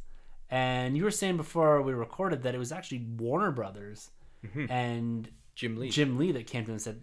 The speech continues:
Speaker 1: "Why don't we do this?"
Speaker 2: Yeah, so it was one of the presidents at Warner Brothers Entertainment, and Jim Lee, who's the chief creative officer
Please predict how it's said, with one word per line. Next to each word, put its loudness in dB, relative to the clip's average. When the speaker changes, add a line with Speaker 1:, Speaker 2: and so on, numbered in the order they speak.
Speaker 1:
"Why -6
don't -4
we -2
do -4
this?" -8
Speaker 2:
Yeah, 0
so -6
it -6
was -10
one -4
of -4
the -4
presidents -4
at -4
Warner -6
Brothers -4
Entertainment, -8
and -8
Jim -4
Lee, -4
who's -12
the -10
chief -6
creative -8
officer -10